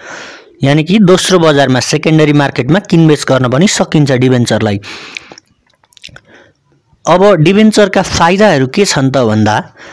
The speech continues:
आह्वान पत्रमा तोकेको बमोजिम ब्याज हरेक छ महिना वा तिन महिनामा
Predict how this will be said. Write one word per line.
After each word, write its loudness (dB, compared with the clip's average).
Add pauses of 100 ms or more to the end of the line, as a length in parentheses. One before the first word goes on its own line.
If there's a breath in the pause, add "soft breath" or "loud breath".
(200 loud breath)
आह्वान 2
पत्रमा -2
तोकेको 0
बमोजिम 2
ब्याज 2
हरेक 0
छ -4
महिना 2
वा 2
तिन 0
महिनामा 2